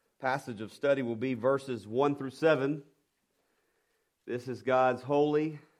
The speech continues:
inerrant, and authoritative word to us this morning.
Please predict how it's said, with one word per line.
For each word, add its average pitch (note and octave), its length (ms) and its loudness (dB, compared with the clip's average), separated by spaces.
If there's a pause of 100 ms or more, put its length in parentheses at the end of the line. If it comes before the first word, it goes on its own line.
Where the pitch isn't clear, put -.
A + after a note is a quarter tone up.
(260)
inerrant, B2 640 -4 (1040)
and G2 120 -14
authoritative C3+ 840 -4
word B2+ 500 -2 (100)
to C3 200 -4
us G2+ 380 -4
this G#2 200 -16
morning. F#2+ 320 -10